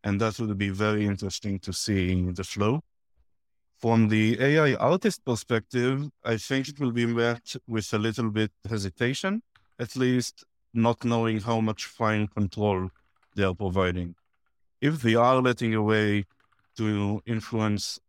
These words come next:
all these vari-, various parameters that the model uses, that is a lot of the workflow for generating A I art. Uh, when you want to make a piece for release as an artist,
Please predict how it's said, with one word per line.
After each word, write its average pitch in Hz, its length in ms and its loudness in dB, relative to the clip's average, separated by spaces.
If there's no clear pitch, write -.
all 107 220 4
these 101 240 -6
vari-, 104 580 2
various 107 640 -2
parameters 110 720 -2
that 101 120 -6
the 98 80 0
model 95 320 2
uses, 98 520 0
that 120 260 0
is 131 120 0
a 117 60 4
lot 113 200 2
of 110 120 -4
the 104 100 0
workflow 95 640 0
for 95 180 -6
generating 92 600 -4
A 92 240 -2
I - 40 -2
art. 87 400 -4
Uh, 95 540 -2
when 104 220 0
you 101 100 0
want 110 260 2
to 113 80 -4
make 107 260 0
a 104 60 -4
piece 113 500 0
for 104 220 -4
release 110 480 0
as 101 160 -6
an 98 100 -2
artist, 135 600 -2